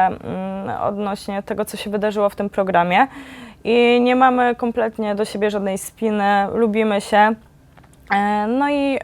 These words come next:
też skończyliśmy nagrywać te filmiki, bo zauważyliśmy, że ludzie, e, mocno nam kibicują w jakimś tam związku i nie chcieliśmy znowu, mm, żeby to tak wyglądało,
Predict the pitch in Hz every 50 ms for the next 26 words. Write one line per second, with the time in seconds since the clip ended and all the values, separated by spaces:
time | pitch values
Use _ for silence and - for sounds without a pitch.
0 | - 226 - - 233 247 - - - - - - 294 277 - 285 277 - - 277
1 | 277 269 247 247 254 262 262 262 - 262 254 - 269 247 254 254 254 254 254 -
2 | 233 247 247 240 240 233 226 247 240 240 233 240 240 240 - - 233 226 208 233
3 | 220 226 233 226 208 226 220 226 226 - - - - - - - - - - -
4 | - 202 208 214 220 233 262 - - 269 247 247 240 226 - - 214 220 214 -
5 | - 262 247 247 240 233 233 226 220 208 220 233 - - 240 233 - - 233 233
6 | 240 240 226 226 247 330 320 311 320 320 320 - - - 320 311 311 311 311 285
7 | - - 220 247 254 247 254 262 277 277 - - 285 269 285 - 285 262 262 247
8 | 247 254 262 254 233 240 254 254 254 247 240 226 - - - - - - - -
9 | - 220 226 233 233 233 233 233 240 240 226 254 226 247 240 - 247 247 247 233
10 | 233 247 226 233 240 233 233 233 233 233 233 233 247 269 302